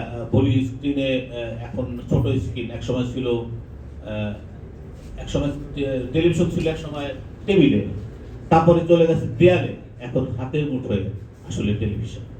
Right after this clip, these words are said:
প্রতিটা হাতের মুঠোয় যখন আমি রুকায়া জাহান চমকের, আহ, আমি লন্ডনে বসে যখন দেখি যে ওরা নিয়ে কি হচ্ছে,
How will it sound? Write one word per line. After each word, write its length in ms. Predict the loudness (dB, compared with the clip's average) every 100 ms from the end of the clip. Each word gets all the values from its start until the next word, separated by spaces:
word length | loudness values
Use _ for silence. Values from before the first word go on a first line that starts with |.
| -14 -14 -16 2
প্রতিটা 300 | 4 6 4
হাতের 280 | 4 4 4
মুঠোয় 260 | 8 8
যখন 240 | 8 6 4
আমি 180 | 4 2
রুকায়া 340 | 2 4 4 2 -4 -6
জাহান 240 | -2 -2 2
চমকের, 400 | 2 2 -2 -6
আহ, 1120 | -8 -14 -16 -16 -16 -6 0 2 2 0 0
আমি 120 | 6
লন্ডনে 360 | 6 6 2
বসে 160 | 0 0
যখন 240 | 0 0
দেখি 260 | 0 0 0
যে 120 | 2 2 2 -8 -16 -20 -6
ওরা 140 | 0 2
নিয়ে 300 | 2 0 -2
কি 100 | -2
হচ্ছে, 420 | 0 0 0 -4